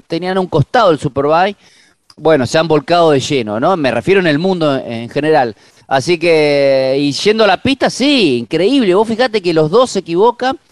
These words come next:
Por ahí la de Torres no fue problema suyo, fue un problema mecánico, un-, sí, una cosa insólita. Nosotros en la transmisión, a mí vimos que se desprende algo,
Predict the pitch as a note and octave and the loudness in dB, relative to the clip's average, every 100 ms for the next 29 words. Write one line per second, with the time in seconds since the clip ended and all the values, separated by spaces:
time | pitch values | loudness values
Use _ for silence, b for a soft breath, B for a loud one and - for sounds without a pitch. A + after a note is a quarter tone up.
0 | b b - F3 G#3+ F#3+ E3 A3+ A3+ G#3 | b b 0 2 4 2 2 0 2 0
1 | F3 E3 F#3+ F3 F3 F#3 F3+ D3+ B3 A#3 | 0 -2 -2 0 0 0 0 -2 -2 -2
2 | F#3+ G3+ - _ - A#2+ D3 D#3 C#3+ C3+ | 0 -2 -4 _ -6 -2 0 0 -2 -2
3 | G#3 A3 G3 D#3 B2+ A#2 A2 G2+ C3 A2+ | 0 0 0 -2 -4 -4 -8 -12 -10 -8
4 | G2+ C#3+ B2+ A#2 - F3+ F#3+ D#3+ D3+ G3 | -6 -6 -6 -8 -2 0 0 0 -2 -2
5 | G3 E3+ D#3+ D#3 - A3+ A3+ B B B | -2 0 0 -2 0 0 0 B B B
6 | D3 G#3 G3 _ - B2+ D#3+ B3 F#3+ D3 | -2 -2 -4 _ -20 -4 0 2 0 0
7 | D3 C#3+ - F3 F3+ F3+ F3 G#3+ | 0 -2 0 0 2 2 2 0